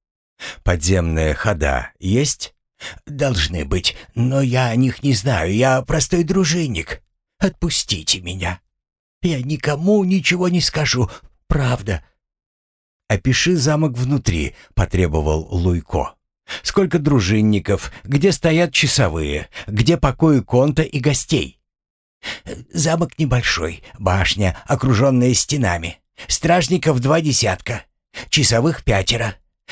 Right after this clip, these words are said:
Два стража на воротах, трое на стенах.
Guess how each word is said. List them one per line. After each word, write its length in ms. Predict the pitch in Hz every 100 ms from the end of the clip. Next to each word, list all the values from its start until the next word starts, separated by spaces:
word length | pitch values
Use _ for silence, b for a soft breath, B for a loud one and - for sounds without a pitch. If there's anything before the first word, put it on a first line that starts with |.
| B
Два 340 | 135 139 147
стража 460 | 139 - 147 147 139
на 160 | 151 139
воротах, 600 | 135 160 139 113 - - -
трое 340 | 156 190 175
на 100 | 156
стенах. 640 | 151 - 143 101 95 -